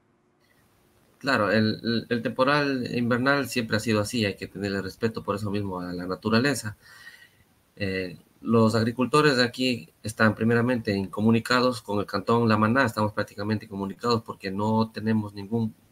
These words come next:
dos puentes unían a ese cantón y los dos puentes están, eh, se fueron. Eh,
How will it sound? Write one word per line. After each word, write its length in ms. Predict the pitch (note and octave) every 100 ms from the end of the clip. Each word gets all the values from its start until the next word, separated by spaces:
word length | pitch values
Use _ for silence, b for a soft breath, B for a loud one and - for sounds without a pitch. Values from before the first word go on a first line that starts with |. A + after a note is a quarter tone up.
| -
dos 160 | B2+ -
puentes 340 | C3 B2 G2+
unían 440 | F#2+ F#2+ F#2 F2+ -
a 40 | G2+
ese 160 | G2+
cantón 380 | G2 G2+ A#2+ B2 b b
y 100 | -
los 160 | G2+ F#2+
dos 160 | G#2+ G#2+
puentes 380 | A2 A2 G#2+ F#2+ -
están, 540 | G2+ - G2 F#2 E2+ - b b b b _
eh, 300 | - F2+ F2 -
se 160 | -
fueron. 320 | F#2+ A#2+ F#2 E2 B B B -
Eh, 360 | F#2 F2+ F2+